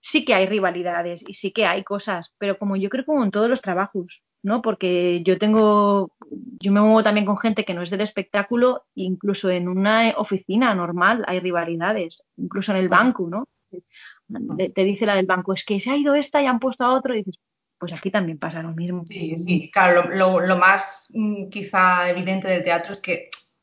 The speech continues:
Speaker 2: hay más lucha cada, más frecuentemente para un papel, ¿no? O sea,
Speaker 1: Claro.
Speaker 2: hay rivalidad porque te enfrentas con tal o tal persona para el mismo papel y muchas veces
Speaker 1: Sí.
Speaker 2: con la misma, ¿no? Y
Speaker 1: Hacen constante, constante examen, incluso cuando haces una función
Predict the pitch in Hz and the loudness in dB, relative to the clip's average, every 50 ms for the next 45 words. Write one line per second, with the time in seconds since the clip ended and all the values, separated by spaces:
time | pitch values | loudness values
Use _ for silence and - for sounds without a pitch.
0 | _ _ - 180 180 180 180 175 170 170 175 175 180 185 180 - 175 165 - - | _ _ 0 0 2 2 2 0 -2 -4 -8 -8 -8 -6 -4 -2 -2 -2 -4 -8
1 | - _ _ _ _ - 190 175 170 165 - 190 180 185 185 - - - 185 180 | -16 _ _ _ _ 2 4 4 4 2 0 0 0 -2 -2 -2 -6 -6 -6 -4
2 | 180 175 - 180 170 175 170 165 185 175 180 160 160 160 165 151 156 147 143 - | -4 -2 -2 -2 -2 -2 -2 -4 -2 0 2 2 2 2 2 0 -2 -2 0 -2
3 | 170 160 151 147 147 147 156 180 196 190 180 185 - 165 156 151 147 147 147 143 | -2 -2 -2 -4 -6 -6 -6 -6 -6 -6 -8 -8 -6 -2 0 0 2 2 2 2
4 | 143 139 143 214 208 180 170 165 180 185 175 165 160 - _ _ - 156 160 - | 2 2 4 4 4 4 2 0 0 0 0 0 0 -4 _ _ -4 -2 -2 -2
5 | - 175 170 165 170 - 160 156 143 - 160 165 170 165 180 180 180 - - 175 | 0 -2 -2 -2 -4 -6 -8 -8 -6 -4 -2 -2 0 0 0 -2 -2 -2 0 -2
6 | 156 147 143 165 160 165 160 165 160 165 - 170 165 - 180 170 170 165 165 156 | -2 2 2 4 4 4 4 2 2 0 0 -4 -6 -6 -4 -2 -2 0 0 0
7 | 151 151 156 160 165 170 170 165 160 156 156 - - 175 170 170 170 - - - | 0 -2 -2 -4 -4 -6 -4 0 0 0 4 4 4 4 4 2 -2 -6 -10 -18
8 | - - - _ _ - _ _ _ _ _ _ _ - 180 180 - 190 180 180 | -20 -20 -20 _ _ -20 _ _ _ _ _ _ _ -6 -6 0 2 2 2 2
9 | 175 - - 180 - 147 - - 175 165 156 156 160 170 185 185 - 170 156 147 | 2 0 0 -2 -4 -2 0 0 2 4 2 2 2 0 -2 -4 -4 -2 -2 -2
10 | 135 143 165 202 220 190 147 143 - - _ - 233 226 _ - - - - 277 | -2 -4 -6 -6 -6 -8 -8 -8 -10 -14 _ -12 -12 -12 _ -16 -20 -2 0 0
11 | 262 247 208 - - 247 254 262 262 254 269 269 - 233 226 214 - - 214 220 | 2 2 0 0 0 2 2 2 2 0 -2 -2 -2 -4 -6 -6 -6 -6 -6 -6
12 | 220 - 254 247 - - - 180 185 202 185 170 165 165 196 202 185 175 208 208 | -4 -4 -6 -8 -8 -10 -8 -8 -6 -6 -8 -10 -10 -10 -8 -8 -8 -6 -6 -8
13 | - - - - 185 185 190 214 226 226 254 240 - - 190 170 _ 190 202 226 | -8 -8 -10 -8 -8 -6 -6 -6 -4 -2 -4 -4 -4 -6 -8 -6 _ -4 -4 -4
14 | 240 | -4